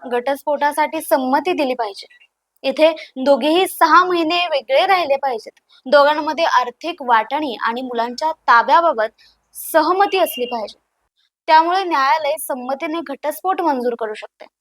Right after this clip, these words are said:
दुसरा प्रकार आहे तो म्हणजे एकतर्फी घटस्फोट, कंटेस्टेड डिव्होर्स. जर कोणत्याही एका जोडीदाराला घटस्फोट हवा असेल, पण दुसऱ्याने विरोध केला,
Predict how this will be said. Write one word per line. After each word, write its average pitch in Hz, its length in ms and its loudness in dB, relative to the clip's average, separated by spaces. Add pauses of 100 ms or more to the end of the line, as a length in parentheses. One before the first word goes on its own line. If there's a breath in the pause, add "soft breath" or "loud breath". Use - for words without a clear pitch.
(280)
दुसरा 349 360 6
प्रकार 403 320 4
आहे 370 220 4
तो 359 160 -8
म्हणजे 311 320 -4
एकतर्फी 302 680 -2
घटस्फोट, 240 540 -6 (100)
कंटेस्टेड 277 640 -2 (100)
डिव्होर्स. 214 560 -8 (560)
जर 415 160 4
कोणत्याही 359 560 2
एका 349 420 4 (140)
जोडीदाराला 269 800 0
घटस्फोट 285 560 -4
हवा 294 220 4
असेल, 247 280 -2 (680)
पण 302 300 2
दुसऱ्याने 285 500 0
विरोध 349 360 0
केला, 247 240 -2